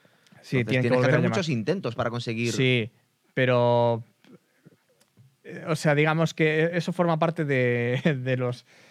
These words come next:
Speaker 1: ¿cómo decirlo?, de la logística de una encuesta.
Speaker 2: Ya
Speaker 1: Es,
Speaker 2: sé,
Speaker 1: es
Speaker 2: sí se
Speaker 1: normal.
Speaker 2: cuenta con ello, que
Speaker 1: Sí
Speaker 2: te
Speaker 1: se
Speaker 2: van a
Speaker 1: cuenta,
Speaker 2: colgar
Speaker 1: se cu-,
Speaker 2: muchas
Speaker 1: se
Speaker 2: veces.
Speaker 1: cuenta con ello. Digamos que sí, que para conseguir una encuesta cumplimentada, pues tienes que, eh, contar con dos o tres llamadas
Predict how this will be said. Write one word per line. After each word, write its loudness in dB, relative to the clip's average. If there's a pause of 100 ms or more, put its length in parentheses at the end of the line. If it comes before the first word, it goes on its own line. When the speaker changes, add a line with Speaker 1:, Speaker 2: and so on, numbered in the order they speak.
(300)
Speaker 1:
¿cómo -2
decirlo?, -2
de 0
la 4
logística 2
de 2
una 2
encuesta. -6
Speaker 2:
Ya -4
Speaker 1:
Es, -2
Speaker 2:
sé, -4
Speaker 1:
es -4
Speaker 2:
sí -6
se 0
Speaker 1:
normal. 2
Speaker 2:
cuenta 0
con -2
ello, -6 (140)
que -16
Speaker 1:
Sí -6
Speaker 2:
te 0
Speaker 1:
se 0
Speaker 2:
van 0
a 6
Speaker 1:
cuenta, -2
Speaker 2:
colgar 2
Speaker 1:
se 4
cu-, 0
Speaker 2:
muchas -2
Speaker 1:
se -2
Speaker 2:
veces. 4
Speaker 1:
cuenta 4
con 0
ello. -4 (300)
Digamos 2
que 4
sí, 0
que 2
para 2
conseguir 2
una 4
encuesta 2
cumplimentada, 2 (320)
pues -2
tienes 2
que, 4
eh, -2
contar 2
con 2
dos 2
o -2
tres 0
llamadas 2